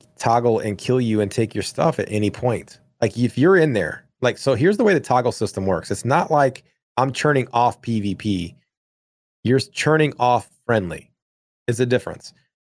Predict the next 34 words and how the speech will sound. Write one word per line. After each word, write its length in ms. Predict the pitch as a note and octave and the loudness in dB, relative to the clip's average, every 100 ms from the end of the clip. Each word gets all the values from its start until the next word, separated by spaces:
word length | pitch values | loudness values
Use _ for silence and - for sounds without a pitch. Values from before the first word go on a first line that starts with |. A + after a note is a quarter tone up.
| - | -4
So 80 | B2 | -2
you're 300 | A#2+ C#3 F#3 | 2 4 4
in 80 | G3 | 2
the 100 | E3 | 2
zone 420 | B2+ B2 A#2+ A#2 | 2 2 0 -2
and 100 | - - | -10 -2
I'm 180 | A2+ G#2+ | 0 0
in 120 | F#2 | -2
the 100 | F2 | -4
zone. 320 | E2+ D#2+ F#2 - | -4 -6 -8 -2
And 100 | A#2+ | 0
this 160 | D3+ | 0
is, 140 | F3+ - | -2 -2
this 240 | C#3 - | -4 0
is 120 | F3 | -4
just 220 | - E3 D3+ | -2 -4 0
my 140 | C3+ | -2
guess. 340 | G#2+ A2+ E2+ | 0 -2 -2
I 80 | G2 | -8
don't 380 | F2+ B2+ C#3 C3 | -4 0 0 0
know 180 | B2+ B2 | 0 0
this 160 | A2+ | -2
is 80 | A2+ | -4
how 160 | G#2 A2 | 0 0
it 80 | G2+ | 0
works, 400 | A2 C#3 - - | 0 -2 -6 -10
but 100 | A2+ | -4
this 160 | A#2 B2 | -4 -4
is 80 | A2+ | 0
how 120 | A2+ | 0
Division 400 | G#2 G2 A2+ G#2+ | 0 -2 -2 -2
works. 340 | G#2+ G#2+ - - | -2 -2 -4 -8
And 80 | G2 | -4
I, 140 | F#2+ | -4